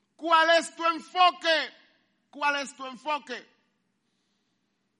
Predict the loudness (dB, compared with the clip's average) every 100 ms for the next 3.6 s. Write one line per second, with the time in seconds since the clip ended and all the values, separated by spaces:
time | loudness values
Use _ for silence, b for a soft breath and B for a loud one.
0 | _ _ _ _ _ _ _ _ _ _
1 | _ _ _ _ _ _ _ _ _ _
2 | _ -20 -20 -18 -20 -20 -20 -20 -20 -20
3 | -20 -20 -20 -20 -20